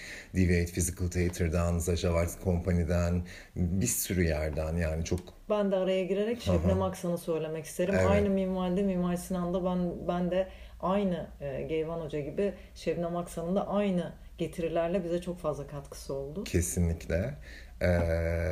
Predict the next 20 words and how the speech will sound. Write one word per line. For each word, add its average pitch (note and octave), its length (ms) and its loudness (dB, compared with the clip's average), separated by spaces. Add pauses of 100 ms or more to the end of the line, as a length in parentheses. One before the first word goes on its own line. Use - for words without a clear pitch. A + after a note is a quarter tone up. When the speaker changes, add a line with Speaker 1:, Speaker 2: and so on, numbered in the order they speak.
(360)
Speaker 1:
ve A#2 340 6
hani G#2 480 0
bu F#2+ 320 2
insanlar A#2 720 2
tabii A#2 280 0
ki G2 140 0
bize G#2 280 4
bir G#2+ 60 2
yandan A2+ 440 4
da A#2 60 2
şunu A2 240 2
öğretti. D#2+ 640 2
Yani F2 320 2 (140)
okey, D#2 440 -2 (320)
bu A2 80 4
meslekte G#2+ 800 0
sürekli G#2 520 0
aslında F#2 720 2 (540)
öğrenmek G#2 680 2
durumundayız. D#2 720 -6